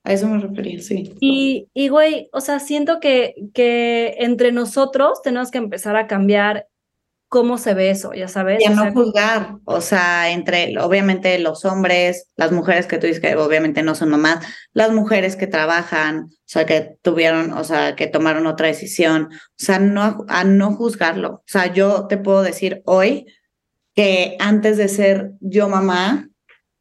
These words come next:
Speaker 1: yo decía, a ver, esa es una decisión que yo tomé y que además, pues, siempre ha sido así, pero como que yo decía, cuando sea mamá nunca voy a dejar de trabajar, lo tenía claro, pero antes de ser mamá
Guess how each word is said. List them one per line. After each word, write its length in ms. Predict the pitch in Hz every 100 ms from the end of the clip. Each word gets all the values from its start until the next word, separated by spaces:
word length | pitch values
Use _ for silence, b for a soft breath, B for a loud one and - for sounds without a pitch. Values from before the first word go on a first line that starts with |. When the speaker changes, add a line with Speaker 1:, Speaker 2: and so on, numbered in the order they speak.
| -
Speaker 1:
yo 120 | 208
decía, 600 | 214 214 202 196 - - _ _ -
a 100 | 370
ver, 200 | 349 -
esa 180 | 170 208
es 60 |
una 160 | 254 262
decisión 500 | 226 180 - 185 196
que 320 | 202 196 -
yo 200 | 190 180
tomé 520 | 180 190 180 175 190 196
y 160 | 175
que 120 | 175 160
además, 500 | 156 156 165 165 -
pues, 320 | - - - _ _ _ _
siempre 520 | - - 180 170 170 170
ha 60 |
sido 220 | 165 165
así, 480 | 160 - 170 208 B B B _ -
pero 720 | 190 185 175 170 151 - - _ _ _
como 260 | 208 202 196
que 120 | 190
yo 60 | 190
decía, 220 | 196 196
cuando 200 | 190 190
sea 140 | 220
mamá 300 | 220 233 214
nunca 320 | 214 202 202
voy 100 | 196
a 80 | 190
dejar 220 | 185 180
de 80 | 170
trabajar, 480 | 170 160 160 190 175
lo 120 | 170
tenía 340 | 185 202 226 226
claro, 440 | 233 233 185 -
pero 560 | - 196 190 185 196 _ _ _ _ _ _ _ _ _ -
antes 360 | 226 214 262
de 80 | 240
ser 200 | 214 214
mamá 520 | 220 214 208 277 -